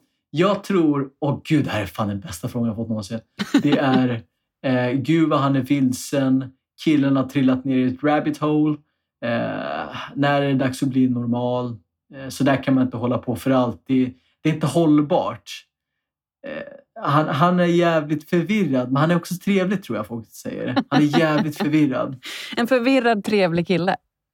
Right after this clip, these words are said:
Speaker 1: Jag tror det. Jag, jag tror att det är, <laughs> det är så jävla bra. Det är en så fantastisk fråga. Jag tror just den här grejen om att,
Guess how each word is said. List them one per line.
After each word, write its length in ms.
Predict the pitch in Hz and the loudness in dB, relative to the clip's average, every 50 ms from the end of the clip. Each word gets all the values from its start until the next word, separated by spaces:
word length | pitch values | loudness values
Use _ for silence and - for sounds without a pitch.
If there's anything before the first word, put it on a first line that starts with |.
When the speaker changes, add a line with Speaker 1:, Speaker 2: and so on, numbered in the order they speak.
| _ | _
Speaker 1:
Jag 200 | _ 190 190 190 | _ 0 0 2
tror 220 | - 247 247 165 131 | 2 2 4 4 2
det. 280 | 107 98 104 110 113 117 147 | 2 -2 -4 -6 -6 -4 -4
Jag, 160 | 143 - - | -2 0 0
jag 200 | 170 165 - - | 0 2 2 2
tror 200 | - 202 175 147 | 2 2 2 2
att 220 | 131 127 - - - - | 0 -2 -6 -14 -20 -6
det 240 | - 147 143 143 135 | -4 -2 0 0 0
är, 300 | 127 127 127 120 127 135 - _ _ _ _ _ _ | 0 0 0 -2 -4 -8 -12 _ _ _ _ _ _
<laughs> 1000 | - 196 196 180 - 339 - - 302 - - 302 302 - 302 294 - - 262 208 165 | 2 4 4 6 4 2 4 4 2 2 4 2 2 4 2 2 2 2 0 0 2
det 80 | 170 | 0
är 100 | 139 135 | 0 0
så 160 | 131 - - | -2 -2 -2
jävla 220 | 135 120 120 117 117 | -2 0 0 0 0
bra. 120 | 123 123 | 0 0
Det 60 | 117 | 0
är 40 | 120 | 0
en 80 | 127 127 | 0 -2
så 160 | 127 - 123 | -4 -8 -16
fantastisk 540 | - - 131 123 - 139 131 110 110 - _ | -12 -10 -10 -6 -4 -6 -6 -6 -10 -16 _
fråga. 240 | - 131 127 127 - - - - - - - - - _ _ - 440 | -4 -4 -4 -4 -4 -8 -16 -18 -18 -18 -20 -20 -20 _ _ -12 -2
Jag 200 | 320 185 185 175 | 2 2 2 2
tror 280 | - - 220 196 170 170 - | 0 -2 -2 0 -2 -2 -2
just 300 | 156 156 156 151 - - | -2 -2 -2 -2 -2 -4
den 80 | 156 | -2
här 100 | 143 143 | 0 0
grejen 340 | 143 139 147 156 151 143 127 | 2 2 2 2 4 2 2
om 120 | 123 120 117 | 0 0 -2
att, 280 | 113 110 - - - | -4 -6 -8 -14 -20